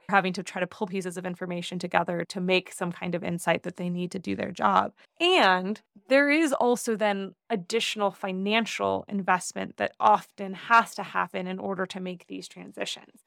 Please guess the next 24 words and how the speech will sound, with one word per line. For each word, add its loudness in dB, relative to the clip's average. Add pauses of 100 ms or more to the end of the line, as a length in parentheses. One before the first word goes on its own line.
(100)
whether 6
it's -8
the 0
fact 2
that -10
maybe -8
you -8
have -10
to -18
pay -8
for -14
two -14
systems -10
at -16
the -10
same -10
time, 6
and -4
that's -8
gonna -8
cost -6
you -6
extra -8
money, 4